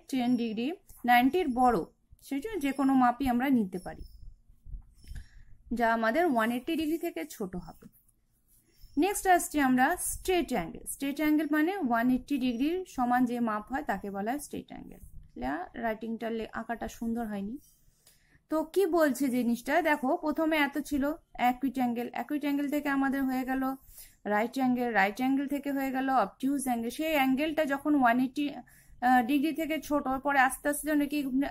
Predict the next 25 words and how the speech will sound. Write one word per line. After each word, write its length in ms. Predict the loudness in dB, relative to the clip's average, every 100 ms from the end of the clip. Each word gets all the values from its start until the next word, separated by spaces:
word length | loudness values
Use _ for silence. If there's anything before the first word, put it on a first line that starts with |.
| -4
এরকম 340 | -6 -4 -2 -2
করে 220 | 0 -2
দিলাম, 280 | 0 0 0
তো 160 | 0
দেখো 300 | 2 2 0
এ 160 | -2 0
হয়ে 240 | 0 0
গেল 200 | 0 0
আমাদের 360 | 2 2 2 2
ওয়ান 240 | 0 -2
এইটটি 240 | -4 -8 -10
degree। 320 | -10 -12 -16 -18 -20 -20 -16 -12 -4
তো 160 | -4 -4 -4
এই 280 | -2 0
যে 120 | 0 -2
সমানভাবে 800 | 2 4 6 4 2 2 2 4
আছে 440 | 2 0 -2 -2
বিরাজমান, 600 | 0 0 0 -2 -4 -4 -6 -16 -18 -16 -10
সেই 240 | -4 0
লাইনটাকে 520 | 0 0 -2 -4 -4
বলবো 320 | -4 -4 -2 -2
আমরা 440 | 0 0 0 -2 -8 -20 -20 -6
ওয়ান 220 | -4 -2
এইটটি 300 | -4 -6 -6
degree। 360 | -4 -4 -6